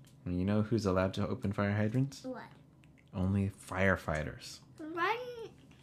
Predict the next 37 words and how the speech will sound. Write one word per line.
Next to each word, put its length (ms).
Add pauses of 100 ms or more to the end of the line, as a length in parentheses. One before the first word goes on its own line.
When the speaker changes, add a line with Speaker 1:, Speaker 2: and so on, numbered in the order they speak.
(240)
Speaker 2:
didn't 120
Leo 380
do? 260 (880)
Speaker 1:
Uh, 60
I 100
think 180
he 100
was 100
doing 240
it 180
because 280
it 40
was 160
an 100
emergency. 520
He 100
had 140
to 60
try 220
to 140
stop 420
these 460 (220)
Mousers 480
from 160
chasing 380
them. 200 (1080)
The 100
chewed-through 580
street 400
lamp 260
came 240
crashing 520
down, 320
zapping 540
all 260
the 80
Mousers. 640